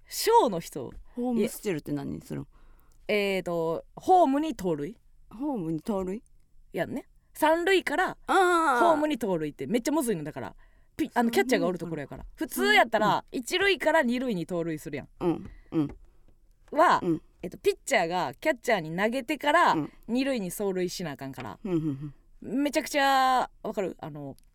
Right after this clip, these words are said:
Speaker 2: わからん。
Speaker 1: 距離があるやん。
Speaker 2: え？
Speaker 1: ピッチャーが
Speaker 2: ピッチャーが
Speaker 1: 投げます。
Speaker 2: 投げます。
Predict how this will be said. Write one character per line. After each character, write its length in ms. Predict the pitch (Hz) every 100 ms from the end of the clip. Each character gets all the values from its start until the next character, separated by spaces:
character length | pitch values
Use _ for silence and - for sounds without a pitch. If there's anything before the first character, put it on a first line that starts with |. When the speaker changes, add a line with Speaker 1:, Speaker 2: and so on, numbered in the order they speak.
| - -
Speaker 2:
わ 80 |
か 140 | 151 131
ら 0 |
ん。 60 | - -
Speaker 1:
距 100 | 254
離 120 | 165
が 60 | 143
あ 20 |
る 60 |
や 60 | 120
ん。 40 | - - - -
Speaker 2:
え？ 180 | - 330 - -
Speaker 1:
ピ 80 | 403
ッ 40 | -
チ 120 | 233
ャ 60 |
ー 60 | 165
が 120 | 196
Speaker 2:
ピ 80 | 302
ッ 60 | 254
チ 120 | 190
ャ 60 |
ー 80 | 143
が 180 | 165 151 - _ _ -
Speaker 1:
投 120 | 226
げ 100 | 220
ま 160 | 214 196
す。 140 | -
Speaker 2:
投 100 | 208
げ 140 | 202 190
ま 160 | 185
す。 240 | 202 220